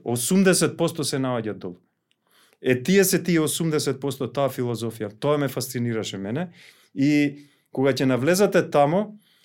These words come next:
и тоа, од тука видов дека не за џабе го, ги вовеле тие боречки вештини во тие будистички храмови, да кажам, религиозни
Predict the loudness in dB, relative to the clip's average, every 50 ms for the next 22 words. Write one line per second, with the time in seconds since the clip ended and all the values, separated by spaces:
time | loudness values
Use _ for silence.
0 | _ -6 -4 -2 2 4 4 4 4 2 0 -4 -12 _ _ _ _ _ _ _
1 | _ _ _ _ _ 0 2 2 4 4 2 2 4 4 2 4 4 2 2 2
2 | 0 0 -2 -2 0 0 -2 -2 -2 -4 -6 -4 -2 0 2 2 2 2 2 0
3 | -4 -8 -12 -12 -4 0 0 2 2 2 4 6 6 6 6 4 0 -2 -4 -8
4 | _ _ _ _ _ _ _ _ -16 -12 -4 -2 0 0 0 -2 -4 -6 -6 -4
5 | -2 -2 0 0 2 0 0 -2 0 0 2 4 4 6 6 4 4 2 2 0
6 | 0 0 0 0 0 2 2 0 0 -2 -4 -4 -2 -2 -2 -2 -2 -4 -4 -4
7 | -2 -4 -4 -6 -10 _ _ _ _ -12 -10 -10 -6 -2 2 4 4 4 4 2
8 | -2 -8 _ _ _ _ _ _ _ _ -2 2 4 4 4 4 2 0 0 0
9 | 0 0 -2 0 -2 -4 -4 -4 -4 -6 -4 -4 -2 -2 0 0 -2 -2 -4 -6
10 | -6 -10 -14 _ _ _ _ _ _ _ -6 -4 -2 -2 -2 0 0 0 0 0
11 | 0 0 0 0 0 0 0 2 2 2 0 0 0 -2 -2